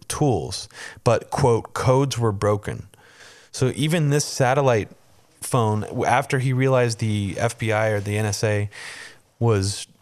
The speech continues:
hearing his conversations, he switched to a new phone, but the N S A continued to monitor this phone.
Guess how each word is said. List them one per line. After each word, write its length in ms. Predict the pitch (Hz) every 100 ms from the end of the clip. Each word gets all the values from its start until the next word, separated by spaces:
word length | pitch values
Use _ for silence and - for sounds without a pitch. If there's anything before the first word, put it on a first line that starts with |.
| _ _ _
hearing 280 | 127 120 113
his 140 | 110
conversations, 680 | - 110 104 123 117 107 101
he 80 | 107
switched 380 | - 135 - -
to 120 | 123
a 60 |
new 200 | 107 113
phone, 460 | 110 135 123 92 95 - - - _ _ -
but 240 | 127 113
the 120 | 120
N 140 | 92 123
S 200 | 143 -
A 140 | 123
continued 720 | 117 117 104 - 156 160 117
to 100 | 123
monitor 440 | 113 107 107 107 104
this 200 | 101 -
phone. 400 | 131 107 -